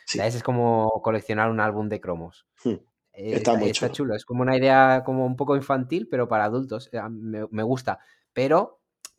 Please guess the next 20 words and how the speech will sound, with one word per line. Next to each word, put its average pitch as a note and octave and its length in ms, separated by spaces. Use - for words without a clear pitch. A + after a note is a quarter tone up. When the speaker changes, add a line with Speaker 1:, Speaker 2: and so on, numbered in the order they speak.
Speaker 2:
claro, A2+ 260
que G2 120
solo A#2 280
sea B2 280
centrado A#2+ 340
en A#2+ 60
Lynch, B2+ 240
sí - 240
que G2 100
a G2 60
lo F#2 60
mejor F#2 260
es F#2 80
un F#2+ 80
poco F#2 220
más, F#2 480
que E2+ 100
huele F2+ 220
un F2 80
poco. A#2+ 280